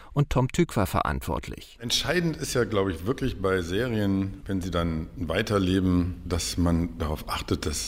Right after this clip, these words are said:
Speaker 2: sich da nicht ein Schema ausbreitet und dass sich die Dinge wiederholen.
Speaker 1: Sagt Tom Tykwer. Die neue Staffel sei noch psychologischer als die bisherigen und steige noch tiefer ins Innere der Figuren ein.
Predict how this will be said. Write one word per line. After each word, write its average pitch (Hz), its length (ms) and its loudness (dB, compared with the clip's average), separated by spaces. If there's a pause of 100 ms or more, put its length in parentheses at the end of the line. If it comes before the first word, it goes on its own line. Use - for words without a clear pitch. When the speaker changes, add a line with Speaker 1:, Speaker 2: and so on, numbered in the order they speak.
(120)
Speaker 2:
sich 98 380 -4
da 87 180 -4
nicht 90 220 0
ein 87 80 2
Schema 85 760 2
ausbreitet 76 800 -4
und 73 360 -4
dass 78 160 -6
sich 78 160 -4
die 95 120 0
Dinge 95 240 4
wiederholen. 92 600 2 (160)
Speaker 1:
Sagt - 340 -2
Tom 120 240 2
Tykwer. - 540 -6 (200)
Die 73 100 -2
neue 127 260 4
Staffel 123 400 0
sei 85 160 0
noch 95 200 0
psychologischer 113 800 0
als - 200 -2
die 110 120 -2
bisherigen 127 600 -2 (240)
und 127 120 0
steige 123 280 0
noch 120 260 0
tiefer 147 500 0
ins 123 200 -2
Innere 110 360 4
der 95 140 2
Figuren 117 540 2
ein. 67 260 -2